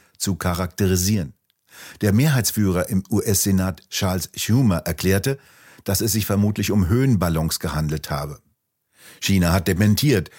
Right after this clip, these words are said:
und erklärt, der Ballon diene ziviler Forschung und sei vom Kurs abgekommen. Die Wrackteile des Ballons werden derzeit noch aus dem Atlantik geborgen,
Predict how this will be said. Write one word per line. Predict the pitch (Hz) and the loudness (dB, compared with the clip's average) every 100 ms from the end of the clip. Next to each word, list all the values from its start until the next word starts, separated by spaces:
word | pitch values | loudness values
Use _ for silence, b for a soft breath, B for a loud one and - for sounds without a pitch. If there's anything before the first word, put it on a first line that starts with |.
| B | B
und | - 95 | -4 -2
erklärt, | 90 - 107 135 120 | -2 0 0 2 0
der | |
Ballon | 98 104 101 113 104 | 2 2 4 2 2
diene | 98 98 98 | 2 2 0
ziviler | - 107 90 87 92 90 | 0 -2 0 0 0 0
Forschung | 107 104 101 98 82 | -2 -2 -2 -2 -2
und | 78 | -4
sei | - 78 | -4 -4
vom | 90 87 | -4 -4
Kurs | - 110 107 | -2 -2 -2
abgekommen. | - 98 - 76 76 71 - _ B B B B | -6 -10 -12 -10 -8 -10 -14 _ B B B B
Die | 101 92 | 0 2
Wrackteile | 117 151 101 82 76 | 0 -2 0 0 0
des | 82 | -2
Ballons | - 85 85 95 - | -2 -2 0 0 0
werden | 92 90 | 0 0
derzeit | 82 80 87 85 | 0 0 -2 -2
noch | 90 | -4
aus | - 90 | -6 -4
dem | 95 87 | -4 -4
Atlantik | 92 101 107 90 | -2 0 0 -2
geborgen, | 87 87 92 | -2 -2 -2